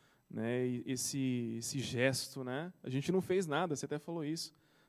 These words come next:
A gente não fez nada. E nada do que a gente pudesse fazer, é, seria capaz, né? Seria capaz de, de nos dar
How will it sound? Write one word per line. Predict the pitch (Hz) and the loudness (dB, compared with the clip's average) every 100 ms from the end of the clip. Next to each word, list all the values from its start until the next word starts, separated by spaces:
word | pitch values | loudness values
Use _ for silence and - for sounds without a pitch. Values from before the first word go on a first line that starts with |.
| _ | _
A | 120 | -10
gente | - | -2
não | 143 | 2
fez | 165 190 151 | 6 6 6
nada. | 135 151 165 123 113 131 - - _ _ | 6 4 4 0 -4 -8 -18 -20 _ _
E | 147 | -2
nada | 147 160 220 220 | 4 6 4 2
do | 220 | -4
que | - 196 | -4 2
a | 185 | 4
gente | 165 170 170 165 - _ _ _ _ _ | 4 0 -2 -6 -10 _ _ _ _ _
pudesse | 151 139 226 233 180 | 4 8 8 8 4
fazer, | - 139 120 131 175 185 - - _ _ _ _ _ _ | 0 0 2 2 2 2 -4 -16 _ _ _ _ _ _
é, | - 127 127 127 127 | 2 4 4 4 4
seria | 123 151 156 | 4 4 6
capaz, | 185 - 160 208 - - - - _ _ | 4 8 6 6 0 -6 -12 -20 _ _
né? | - 120 143 226 _ _ _ _ | -10 -6 -6 -8 _ _ _ _
Seria | - 131 | -6 -2
capaz | 127 160 147 151 175 135 | 0 2 4 6 4 2
de, | 127 127 120 117 110 - | 0 2 2 0 -2 -6
de | 131 | -4
nos | 131 127 | -2 -2
dar | 123 127 131 | 2 2 2